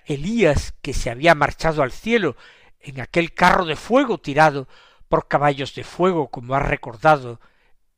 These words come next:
el eclesiástico. Si Jesús era el Mesías, y aparentemente todo les estaba diciendo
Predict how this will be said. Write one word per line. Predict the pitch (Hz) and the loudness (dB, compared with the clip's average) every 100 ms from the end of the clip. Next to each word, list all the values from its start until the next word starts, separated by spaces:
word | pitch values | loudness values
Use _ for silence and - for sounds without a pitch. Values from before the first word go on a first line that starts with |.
| _ | _
el | - 143 123 123 - _ - | -6 -4 -4 -6 -10 _ -16
eclesiástico. | - - - - 170 - - - - - _ _ _ _ _ _ _ _ _ _ _ _ _ | -14 -4 4 4 6 6 4 -8 -16 -20 _ _ _ _ _ _ _ _ _ _ _ _ _
Si | - 214 | -4 -2
Jesús | - 175 - 330 - | 0 -4 0 0 2
era | 233 190 | 4 4
el | 156 | 0
Mesías, | 131 - 262 226 135 - - _ _ _ | -4 -2 2 4 2 -4 -20 _ _ _
y | 156 | -2
aparentemente | 151 - 135 170 - 170 190 180 139 131 _ _ - | 0 2 2 -2 -8 -6 -6 -8 -8 -10 _ _ 6
todo | 240 277 180 | 6 6 2
les | 135 - | -6 -8
estaba | - - 160 156 | -12 2 4 4
diciendo | 117 - - 180 160 113 | 0 -10 -6 -4 -4 -10